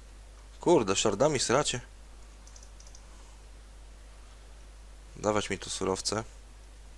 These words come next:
które powysadzałem. Czekajcie, first look.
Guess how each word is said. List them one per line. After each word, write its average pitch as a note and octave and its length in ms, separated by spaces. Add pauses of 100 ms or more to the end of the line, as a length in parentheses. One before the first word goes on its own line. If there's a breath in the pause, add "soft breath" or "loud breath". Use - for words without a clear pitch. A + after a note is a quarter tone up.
(260)
które F#2 160
powysadzałem. G2 720 (3750)
Czekajcie, G2 460
first - 380
look. G#2 240